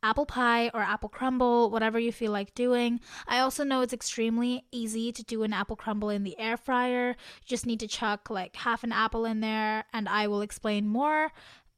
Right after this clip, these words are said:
in the recipe section, but this is really easy, and you can just turn it into a baked apple crumble that you can top off with ice cream or frozen yogurt. And apples honestly have the best scent when baked,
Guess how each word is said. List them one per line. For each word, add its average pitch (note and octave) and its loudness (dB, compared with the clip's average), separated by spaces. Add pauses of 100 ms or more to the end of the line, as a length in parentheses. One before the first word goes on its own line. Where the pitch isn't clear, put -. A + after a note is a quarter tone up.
(100)
in A#3+ 0
the G3 -2
recipe F#3+ -6
section, D#4+ -2 (280)
but G#3 0 (120)
this A#3 -6
is A#3+ -6
really G#3+ -2 (120)
easy, A#3+ -6
and A3 -2
you G#3+ -4
can A3+ -4
just A3 -4
turn A#3 -2
it A3 -2
into A3+ -4
a G#3+ -2
baked G#3 -4
apple G#3+ -2
crumble A#3 -4
that G#3+ -4
you F#3 -10
can G#3 -6
top G#3+ -2
off G3+ 0
with G3+ -6 (380)
ice C#4+ 0
cream C4+ -4
or A3+ -4
frozen A3+ -4
yogurt. B3 -4 (320)
And A#3+ -6
apples C#4+ 0
honestly A#3 0
have G#3 -2
the G#3+ -6
best G3 -6
scent G#3 -6
when G#3 -2 (180)
baked, F3+ -10